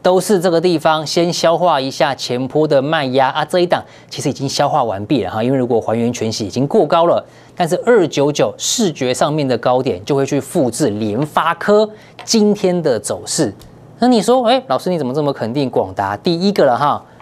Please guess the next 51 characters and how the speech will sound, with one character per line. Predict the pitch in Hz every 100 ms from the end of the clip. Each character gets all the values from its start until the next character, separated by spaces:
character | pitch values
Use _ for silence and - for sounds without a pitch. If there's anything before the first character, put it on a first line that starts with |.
| - - - - - - - - - - -
如 | 160 196
果 | 214
我 | 165
们 | 135 135
从 | 139 139 147
纵 | - 277 180 135
向 | - 147 120
分 | 110 117 117
析 | - 110 113 -
来 | - 101
看， | - 117 92 - - -
第 | - 180
一 |
个 | 160 131 -
产 | - 123 123
业 | 160
的 | 127
纵 | 190 135
向 | 127 131
分 | 117 117
析， | 117 120
宏 | - 127 151
基、 | 175 185
华 | - 127 123
硕， | - 139
按 | 156
照 | 160 156
过 | 170 143
去 | 151
十 | 139 147
几、 | 143 117 117
二 | 147
十 | 123
年 | 117
的 | 113
关 | 147 151
系 | 147 160
图 | - 143
来 | 147
看， | 156 202 120 - - - - -
宏 | - 110
基 | 107 127
涨 | 120 95
完 | 92 95
不 | 113
就 |
是 | 107
轮 | 110 98
到 | 113
广 | 104 92 92
达？ | 87